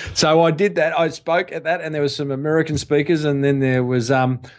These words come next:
yeah, what, the other Australian girl who's now living in New York is a lady by the name of Karen Jacobson, and I think you know who that is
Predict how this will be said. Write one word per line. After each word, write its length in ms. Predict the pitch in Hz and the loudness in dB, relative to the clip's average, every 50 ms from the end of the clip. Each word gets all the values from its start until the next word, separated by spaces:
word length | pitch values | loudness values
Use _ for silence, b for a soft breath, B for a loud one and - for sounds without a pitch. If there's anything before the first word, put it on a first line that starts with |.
| B B | B B
yeah, 180 | 139 143 135 | -2 0 2
what, 220 | 147 143 160 156 139 | 2 2 2 2 2
the 100 | 156 170 | 2 2
other 200 | 185 226 214 165 | 2 2 2 0
Australian 580 | 139 - - - 135 131 127 139 147 151 147 | 0 -2 -6 -6 -4 -2 -2 -2 -2 -4 -4
girl 220 | 131 127 120 117 107 | -2 -2 -2 -2 0
who's 200 | 120 123 110 120 | -2 -2 -2 0
now 220 | 127 127 127 127 | 0 2 2 2
living 480 | 127 123 120 117 110 113 110 110 107 107 - | 2 2 2 2 0 0 -2 -4 -6 -8 -6
in 480 | 110 110 110 107 107 104 101 104 107 - | -4 -2 0 0 2 0 0 -2 -4 -4
New 240 | 120 107 107 104 101 101 | -4 -2 0 2 2 0
York 720 | 98 95 95 101 120 135 143 143 123 78 73 - - - - | 0 -2 -2 0 2 4 4 4 4 2 -2 -6 -8 -12 -12
is 140 | - 113 101 | -6 -4 0
a 60 | 110 | 0
lady 360 | 107 107 110 110 113 113 110 | 2 2 2 2 2 2 0
by 200 | 101 104 104 104 | 0 0 0 0
the 100 | 95 98 | 0 0
name 500 | 98 98 101 98 98 98 98 95 95 - - | 0 0 2 2 2 2 2 2 0 -2 -6
of 240 | - 95 85 85 - | -8 -8 -8 -8 -10
Karen 760 | - - - 101 101 101 101 95 92 90 90 90 87 - 87 92 | -14 -10 -4 0 0 2 2 2 0 0 0 -2 -4 -8 -12 -10
Jacobson, 840 | - - 95 90 107 123 - - - - - - - 90 78 73 - - | -4 -2 0 2 2 2 2 0 -2 -2 -2 -2 -2 -2 -2 -2 -6 -6
and 140 | - 90 | -4 -2
I 100 | 95 95 92 | 0 0 0
think 520 | 92 - _ - 139 143 143 - - b b b b b b b b b b b b b b _ - | -2 -2 _ 2 2 2 2 -2 -8 b b b b b b b b b b b b b b _ -6
you 180 | - 104 104 104 | -2 0 2 4
know 460 | 101 101 101 104 104 104 101 98 92 | 4 4 4 4 4 4 4 2 0
who 220 | 85 98 107 104 | 0 0 0 2
that 200 | 98 92 90 85 | 2 2 2 4
is 760 | 87 95 98 92 87 73 69 69 73 - - - - - - | 4 4 4 4 2 2 0 -2 -2 -2 -2 -2 -4 -6 -8